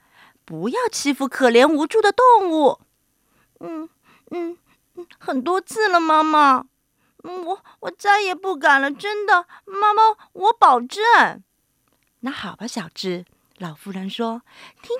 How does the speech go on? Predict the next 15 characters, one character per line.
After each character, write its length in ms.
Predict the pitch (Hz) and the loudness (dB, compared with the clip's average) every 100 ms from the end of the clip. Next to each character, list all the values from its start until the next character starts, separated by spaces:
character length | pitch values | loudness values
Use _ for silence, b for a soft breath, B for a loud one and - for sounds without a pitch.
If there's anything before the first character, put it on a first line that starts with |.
| 403 | -6
你 60 | |
这 100 | 226 | -6
么 140 | 185 175 | -8 -10
说， 400 | - 240 247 - | -4 -2 -2 -4
我 120 | - | -14
很 240 | 202 - 175 | -14 -12 -14
高 220 | - 170 180 | -14 -14 -14
兴。” 400 | - 202 180 185 B B B B | -10 -8 -8 -14 B B B B
三 260 | - 480 480 | -6 -2 0
个 100 | 403 | 0
动 240 | 427 427 415 | 2 2 4
物 180 | 392 427 | 2 2
简 340 | - 392 311 | 2 2 2
直 160 | 311 | 0
不 100 | 381 | 0